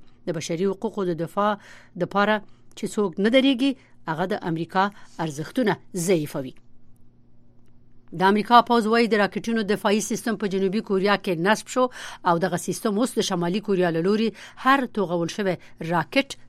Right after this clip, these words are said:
تعقیبولی شي. پوځي چارواکو ویلي دي دغه سیستم اصلاً راکټ تعقیبوي، خو دغو چارواکو خبرداری ورکړ چې دوی به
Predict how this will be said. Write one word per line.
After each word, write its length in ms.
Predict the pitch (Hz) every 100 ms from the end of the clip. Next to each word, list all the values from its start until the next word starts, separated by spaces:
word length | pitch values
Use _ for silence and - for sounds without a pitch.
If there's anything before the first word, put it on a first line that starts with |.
| - 208
تعقیبولی 600 | 160 - 156 156 135 -
شي. 120 | 147 - - - - -
پوځي 220 | 170 185 196
چارواکو 400 | 190 190 190 202
ویلي 240 | 208 208
دي 120 | 202 196
دغه 160 | 185 180
سیستم 360 | 185 - 220 208 - 170
اصلاً 380 | - 196 202 190
راکټ 400 | 170 160 302 - 170
تعقیبوي، 460 | - 143 147 139 - - -
خو 100 | 262 302 311 - 180
دغو 140 | 262 302 -
چارواکو 400 | 175 196 202 208
خبرداری 420 | 185 165 151 165 208
ورکړ 240 | 226 254 214
چې 60 | 180
دوی 100 | 233
به 180 | 226